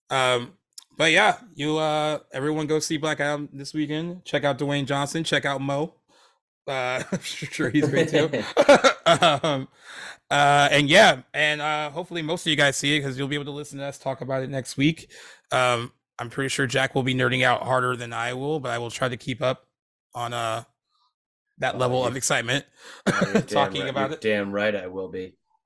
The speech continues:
Speaker 1: Um, and like I said, um, you'll be hearing this episode first on Thursday, and then you'll get, um, Jack won't be on the second episode, but, uh, Mark from Release Date Rewind will be on the I Know You Did Last Summer episode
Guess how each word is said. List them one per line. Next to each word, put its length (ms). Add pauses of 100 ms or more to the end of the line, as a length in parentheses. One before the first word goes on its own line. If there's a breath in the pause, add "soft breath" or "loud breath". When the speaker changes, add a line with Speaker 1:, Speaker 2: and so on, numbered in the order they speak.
(260)
Speaker 1:
Um, 760
and 140
like 180
I 80
said, 560
um, 380
you'll 160
be 180
hearing 440
this 420 (240)
episode 480
first 420
on 180
Thursday, 640 (440 soft breath)
and 160
then 280
you'll 280
get, 260 (140)
um, 460 (340)
Jack 240
won't 180
be 100
on 140
the 80
second 320
episode, 420
but, 300
uh, 340
Mark 300
from 280
Release 260
Date 180
Rewind 320
will 80
be 200
on 260
the 160
I 60
Know 120
You 140
Did 100
Last 160
Summer 200
episode 440